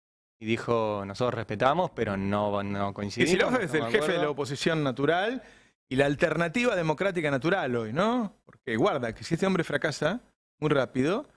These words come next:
Speaker 2: la democracia siempre tiene que tener una, una alternativa lista. Un hombre que desde el primer día, y se lo dijo en la reunión con gobernadores, ¿eh? Lo, o sea, en la, en la reunión con gobernadores, el que me habló fue él,
Speaker 1: Ujú.
Speaker 2: tiene que haber una alter-, la,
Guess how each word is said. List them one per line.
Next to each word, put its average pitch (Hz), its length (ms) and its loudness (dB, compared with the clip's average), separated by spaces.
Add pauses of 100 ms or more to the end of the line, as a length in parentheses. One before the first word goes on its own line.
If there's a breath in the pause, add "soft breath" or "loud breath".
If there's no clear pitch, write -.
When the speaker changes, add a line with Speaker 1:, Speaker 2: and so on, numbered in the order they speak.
(140)
Speaker 2:
la 123 80 -4
democracia 151 360 2
siempre 254 320 0
tiene 165 160 0
que 143 100 0
tener 139 180 -2
una, 123 300 0
una 127 160 0
alternativa 120 760 0
lista. - 400 -4 (1120)
Un 147 100 -2
hombre 156 180 2
que 131 80 -2
desde 135 180 2
el 135 80 -4
primer 170 300 0
día, 165 420 -2
y 135 60 -10
se 139 160 4
lo 139 80 4
dijo 208 200 0
en 190 60 0
la 156 80 2
reunión 160 240 0
con 151 140 0
gobernadores, 139 640 0
¿eh? 196 100 2
Lo, 135 140 0
o - 20 -8
sea, - 140 -2
en 123 60 0
la, 113 60 -4 (200)
en 98 280 -16
la 117 120 2
reunión 160 180 2
con 156 120 -2
gobernadores, 175 280 2
el 127 60 -6
que 120 60 -4
me 123 100 2
habló 175 160 0
fue 135 180 0
él, 151 180 -6 (380)
Speaker 1:
Ujú. 127 240 -10 (180)
Speaker 2:
tiene 151 160 0
que 147 60 4
haber 170 100 4
una 160 120 2
alter-, 139 220 -4
la, 120 120 -4